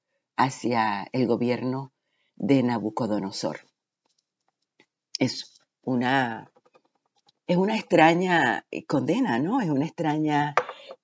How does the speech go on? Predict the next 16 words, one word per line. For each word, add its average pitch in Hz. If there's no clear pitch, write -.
eh, 135
declaración 151
que 120
el 120
profeta 127
Jeremías 147
está 131
dando, 110
pero 131
es 123
algo 117
que 120
había 131
determinado 139
Dios 135
para 226